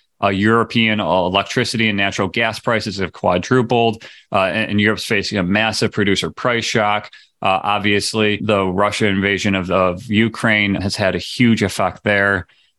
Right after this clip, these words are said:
Domestically, uh, so within the U S, I would say odds are fifty fifty that we see a recession in the next twelve months, a-, and more likely than not that we see a recession over the next two years.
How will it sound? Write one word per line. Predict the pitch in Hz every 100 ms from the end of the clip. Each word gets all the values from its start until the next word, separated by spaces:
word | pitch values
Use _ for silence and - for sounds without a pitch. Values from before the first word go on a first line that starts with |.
| - -
Domestically, | - 101 104 117 - 143 139 147 147 175 165 - -
uh, | 110 101
so | - 107
within | 104 104 127
the | 123
U | 113 107
S, | 107 110 - - _ _ _ _ _
I | - 123
would | 117 117
say | 110 123 104
odds | 107 113 110
are | 107 107 101 92 _ _ _ _ -
fifty | - - 123 113 131 110
fifty | - 120 - 135 120
that | 113 98
we | 107
see | - 120
a | 107
recession | 104 - 107 - 113
in |
the | 104 98
next | 95
twelve | - 143 131 123
months, | 120 117 -
a-, | 92 110 -
and | 107 101
more | 104 117
likely | 107 104 107 120 107
than | 101 95
not | 95 101 104 -
that | 98
we | 104
see | - 107
a |
recession | 98 95 101 - 101
over | 98 95
the |
next | 95 95 -
two | - 104
years. | 98 98 104 101